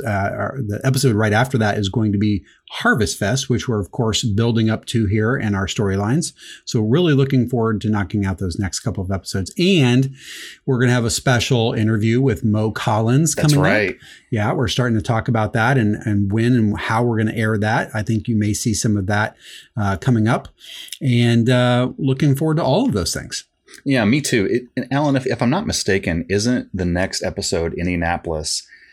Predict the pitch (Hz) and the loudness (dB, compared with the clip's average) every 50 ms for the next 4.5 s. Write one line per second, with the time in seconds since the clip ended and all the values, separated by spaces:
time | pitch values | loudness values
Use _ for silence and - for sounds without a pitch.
0 | _ - 98 90 85 80 85 80 - - - - 104 104 104 - - - - 95 | _ -4 -4 -2 -2 -2 -2 -2 -2 -2 0 0 0 0 0 -2 -6 -4 -4 -4
1 | 92 - 90 - - 90 82 82 80 78 - - 92 80 82 80 76 - 90 78 | -4 -4 -4 -4 -2 -2 -2 -2 -2 -2 -2 -4 -2 -2 -4 -4 -4 -4 -6 -4
2 | 78 87 95 107 127 - 101 101 - - 92 90 90 95 92 - - 101 85 - | -2 -2 0 0 0 0 0 -2 -2 0 0 0 0 -2 -4 -4 -4 -4 -4 -2
3 | - 82 85 85 87 87 87 80 73 80 82 87 85 90 82 82 80 76 - - | -2 -2 -2 0 0 -2 -2 -2 -4 -2 -2 0 0 0 0 0 -2 -2 -2 -4
4 | - - - 95 87 87 - - - | -4 -2 -2 -2 -2 -2 -4 -6 -12